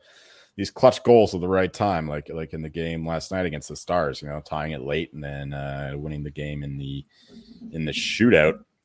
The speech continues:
Um, but, uh, yeah, I, I just can't pick a side here. The line is, is pretty accurate. My line is minus one thirteen for the Knights, so it's, it's not much there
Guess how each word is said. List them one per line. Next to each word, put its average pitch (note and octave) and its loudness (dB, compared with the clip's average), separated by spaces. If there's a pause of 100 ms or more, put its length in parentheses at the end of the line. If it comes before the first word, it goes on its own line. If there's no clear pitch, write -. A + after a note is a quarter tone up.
Um, F2 0 (800)
but, F2+ -2
uh, F2+ 2
yeah, F#2 6
I, D#2+ 4
I F2 0
just F2+ -4
can't F#2 -2
pick E2 -4
a E2 -6
side E2 2
here. E2 0
The E2 -2
line E2+ 0
is, D#2 -6
is D2+ -12
pretty D#2+ -2
accurate. D#2 0 (220)
My D2+ -6
line D#2+ 0
is D#2+ -6
minus D#2+ 0
one F#2 -2
thirteen A2 2
for A2 -2
the A#2 4
Knights, A#2+ 2
so C2+ -12
it's, C#2+ -12
it's C#2 -12
not E2+ -6
much E2 -10
there E2 0